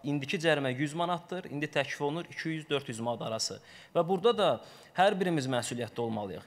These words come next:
Heç kim istəməz ki, kimsənin məsuliyyətinə görə kimsənin övladı,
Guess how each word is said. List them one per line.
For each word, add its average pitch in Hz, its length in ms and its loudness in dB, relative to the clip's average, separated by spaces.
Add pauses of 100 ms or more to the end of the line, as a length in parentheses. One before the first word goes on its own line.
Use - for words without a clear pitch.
(540)
Heç 214 220 2
kim 185 100 0
istəməz 190 400 2
ki, 147 240 -2
kimsənin 160 380 0
məsuliyyətinə 147 500 0
görə 143 160 2 (140)
kimsənin 139 420 -4
övladı, 123 400 4